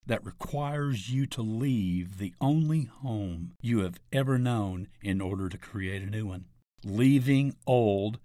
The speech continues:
familiar ways of, of being invokes uncertainty because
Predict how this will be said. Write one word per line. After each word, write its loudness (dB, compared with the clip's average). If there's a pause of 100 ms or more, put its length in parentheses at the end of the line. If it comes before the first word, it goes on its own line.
(120)
familiar 4
ways 2
of, -4
of 0
being 4
invokes 2
uncertainty 0
because 0